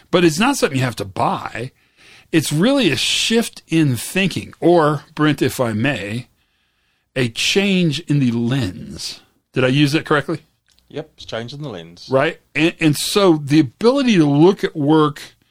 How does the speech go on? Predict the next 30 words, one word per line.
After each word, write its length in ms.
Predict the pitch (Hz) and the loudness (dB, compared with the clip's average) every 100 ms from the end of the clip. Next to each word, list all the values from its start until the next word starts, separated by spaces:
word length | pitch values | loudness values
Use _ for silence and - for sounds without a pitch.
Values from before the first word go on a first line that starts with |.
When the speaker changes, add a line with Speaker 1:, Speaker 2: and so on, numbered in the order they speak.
| _ _ - _ | _ _ -20 _
Speaker 1:
and 180 | 151 160 | -6 -2
understand 1040 | 190 185 180 - - 170 165 156 147 - - - | 2 4 2 -2 -2 -2 0 2 0 -4 -14 -18
what 420 | 135 135 156 139 - _ _ 139 | -6 0 0 0 -10 _ _ 0
normal 420 | 143 156 143 117 | 4 6 4 2
looks 260 | 104 - | -2 -6
like, 320 | 95 101 101 - - - - | -8 -10 -12 -18 -20 -20 -2
or 260 | 117 135 - | 2 2 2
Eric's 340 | 160 151 - | 2 2 -2
question, 560 | - 123 110 123 117 117 | -4 -4 -2 -4 -4 -6
one 220 | 131 143 | -2 0
of 60 | 135 | 0
the 60 | 120 | -2
best 240 | 127 - | -6 -4
questions 400 | 131 113 117 110 | -4 -2 -4 -2
in 60 | 107 | -2
the 80 | |
world, 280 | 110 113 104 - - | 0 0 -4 -10 -6
what's 240 | 139 143 - | -2 -2 -2
happening 380 | 135 127 123 | -4 -4 -4
when 140 | 113 113 | -4 -4
nothing 300 | 120 127 117 | -4 -4 -4
bad's 220 | 107 98 | -6 -6
happening? 420 | 120 113 139 135 - _ _ _ _ _ _ _ _ - | -6 -4 -4 -6 -10 _ _ _ _ _ _ _ _ -2
And 100 | 143 | 0
that's 160 | 170 | 0
a 80 | 127 | -2
really, 580 | 117 123 151 180 147 139 | -6 0 4 4 4 0
really 280 | 131 135 117 | 0 -2 -2
powerful 400 | 131 120 104 107 | -2 -4 -4 -10
question. 500 | - 110 - - | -10 -8 -10 -14